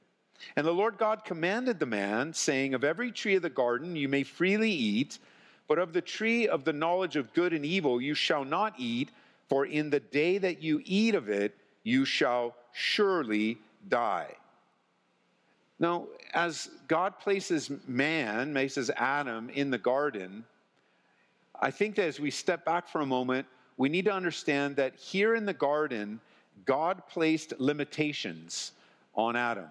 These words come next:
Now, I know that being limited is not a popular subject today. What is the popular subject today? Freedom.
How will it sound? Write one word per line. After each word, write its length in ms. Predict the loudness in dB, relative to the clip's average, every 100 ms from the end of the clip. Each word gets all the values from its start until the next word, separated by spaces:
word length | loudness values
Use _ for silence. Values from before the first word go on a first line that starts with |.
| -4
Now, 320 | 0 0 -2 -10 -20 -4
I 140 | -2 0
know 240 | 2 2
that 340 | 2 0 0
being 200 | 0 2
limited 460 | 2 2 2 2 0
is 160 | -2 0
not 200 | 0 0
a 60 |
popular 460 | 0 0 0 0 -2
subject 500 | 0 0 2 -2 0
today. 340 | 0 0 -2 -6 -14 0
What 240 | 2 2
is 280 | 2 0 0
the 120 | -4
popular 460 | 0 -2 0 -2 -2
subject 500 | 0 0 0 -4 0
today? 400 | 0 2 0 -6 -20 _ _ _
Freedom. 1040 | -12 0 2 2 2 2 0 -2 -4 -12